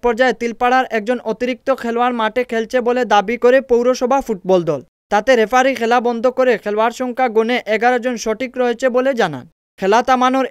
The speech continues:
এই বিষয়টিকে মেনে নিতে পারেনি তিলপাড়া দলের ম্যানেজমেন্ট। তাই তারা এক পর্যায়ে মাঠ ছেড়ে গেলেও পরে উপজেলা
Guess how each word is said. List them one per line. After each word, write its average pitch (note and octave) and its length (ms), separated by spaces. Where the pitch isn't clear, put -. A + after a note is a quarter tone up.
এই B3 80
বিষয়টিকে B3+ 560
মেনে A3 240
নিতে A3+ 260
পারেনি B3 460
তিলপাড়া A#3+ 480
দলের B3+ 300
ম্যানেজমেন্ট। D#3+ 480
তাই A3+ 160
তারা C4 220
এক A3 140
পর্যায়ে B3 380
মাঠ B3 140
ছেড়ে B3 220
গেলেও B3 260
পরে A#3 160
উপজেলা A#3+ 360